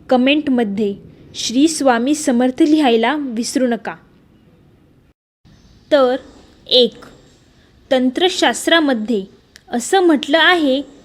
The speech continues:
की मीठ हे नकारात्मक ऊर्जा नष्ट करण्यासाठी वापरले जाते. मीठ हे घरातील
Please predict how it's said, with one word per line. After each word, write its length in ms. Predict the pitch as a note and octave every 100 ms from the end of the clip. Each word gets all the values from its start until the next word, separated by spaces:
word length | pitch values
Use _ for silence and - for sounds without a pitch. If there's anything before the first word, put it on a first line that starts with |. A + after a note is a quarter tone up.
| _ _ _
की 220 | C#4+ C4+ G#3 - - - -
मीठ 380 | B3+ C#4+ F4 C#4+
हे 280 | B3 A#3 C4+ - - -
नकारात्मक 760 | B3+ B3+ C4+ C4 C#4 F4+ D#4+
ऊर्जा 380 | - A#3+ G#3 A#3 F#3+ - - - -
नष्ट 360 | A#3+ A#3 -
करण्यासाठी 840 | F4+ F#4 C#4 A#3+ C#4 D#4 A#3 A3 E4+
वापरले 600 | D#4 A#3+ - C#4 C#4 D#4+
जाते. 440 | C4 A#3 - G3+ - _ _ _ _ _
मीठ 320 | B3 B3+ D#4 C#4
हे 240 | A#3+ A#3 C4+ - _ _
घरातील 580 | A3 B3+ B3+ C4 C4 G#3+